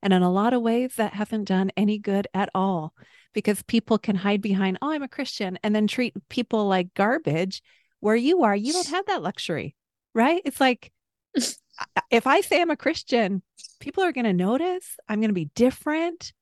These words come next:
Speaker 1: I'm gonna stand out. But guess what? If you look back at the Gospels, which is why, again, read 'em, the church grew that way. These people that were the first Christians, they were Jews who had a religion. They didn't need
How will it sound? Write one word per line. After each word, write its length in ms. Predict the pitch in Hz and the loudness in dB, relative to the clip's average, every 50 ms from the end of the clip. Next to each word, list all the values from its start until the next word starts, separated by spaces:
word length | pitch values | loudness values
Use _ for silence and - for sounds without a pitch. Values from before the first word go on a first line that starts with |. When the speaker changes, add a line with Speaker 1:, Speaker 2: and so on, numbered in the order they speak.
| _ _ - | _ _ -2
Speaker 1:
I'm 60 | 233 | 0
gonna 140 | 233 220 196 | 2 2 2
stand 380 | - - - 185 170 165 165 170 | 0 0 0 0 2 2 2 2
out. 360 | 190 208 254 277 302 - - _ _ _ _ _ _ | 2 0 0 0 -2 -4 -6 _ _ _ _ _ _
But 140 | - 240 - | -12 -10 -8
guess 280 | - 285 302 311 - - | -4 -4 -4 -4 -4 -2
what? 200 | - 262 240 202 | 0 0 0 0
If 100 | 180 - | 0 0
you 120 | 220 233 | 0 0
look 200 | 247 269 262 _ | 0 0 -2 _
back 260 | - 240 233 240 - | 0 0 0 -2 -4
at 60 | 226 - | -6 -6
the 80 | 190 | -4
Gospels, 500 | 175 185 202 220 - - - 180 175 - | -2 -2 -2 -2 -4 -4 -4 -6 -4 -4
which 160 | 185 185 - | -6 -8 -6
is 140 | - 175 - | -6 -6 -4
why, 180 | 180 185 185 180 | -2 -2 0 0
again, 420 | 175 170 - 196 185 175 160 160 - _ _ - | -2 0 2 2 2 2 0 -2 -6 _ _ -10
read 340 | 160 160 170 208 254 294 285 | -6 -2 0 2 2 2 2
'em, 240 | 190 139 147 185 - _ _ _ _ _ _ _ _ _ _ _ _ _ _ _ _ _ _ _ _ _ _ _ _ _ _ - 180 _ _ _ | 0 -2 -4 -10 -12 _ _ _ _ _ _ _ _ _ _ _ _ _ _ _ _ _ _ _ _ _ _ _ _ _ _ -20 -20 _ _ _
the 100 | - 247 | -2 -2
church 400 | - - - 320 339 - - - | 0 0 0 -2 -2 -2 -4 -8
grew 240 | - - 254 285 339 359 | -6 -2 0 0 2 2
that 240 | 277 226 202 - - | 2 0 -2 -2 -4
way. 320 | 156 143 139 - 165 _ _ _ _ _ _ _ _ _ _ - | -8 -8 -8 -10 -14 _ _ _ _ _ _ _ _ _ _ -2
These 180 | - 285 - - | 0 0 0 0
people 460 | - - 330 330 - - 254 226 214 | 0 2 2 2 4 4 2 4 4
that 240 | 196 208 196 175 - _ _ _ _ _ _ _ _ _ - | 2 2 0 0 -2 _ _ _ _ _ _ _ _ _ -2
were 100 | 214 214 | -2 0
the 80 | 220 | 0
first 360 | 208 - - 302 330 - - - | -2 -2 -2 -4 -4 -4 -10 -6
Christians, 720 | - 254 233 - - - - 190 180 165 165 170 - - - | -2 -2 -2 -2 -4 -2 0 0 0 0 -2 -4 -6 -8 -2
they 200 | 180 208 226 262 | 2 2 4 4
were 140 | 269 254 196 | 4 4 2
Jews 640 | 160 - - 214 240 269 262 247 214 208 - - - - | 0 -2 -4 -2 -2 0 0 0 -2 -2 -4 -10 -12 -6
who 160 | - 247 220 214 | -2 0 2 2
had 460 | 202 - - 208 233 262 269 262 226 - | 0 0 -2 0 0 2 2 0 0 0
a 80 | 226 208 | -2 -2
religion. 580 | 202 196 185 185 208 214 - - 185 156 151 | -2 -2 -2 -4 -4 -4 -4 -4 -4 -2 0
They 120 | 175 208 220 | 0 2 2
didn't 220 | 262 254 - - | 2 2 0 0
need 500 | 180 175 180 202 220 240 247 247 220 | -2 -2 0 0 0 0 0 -2 -4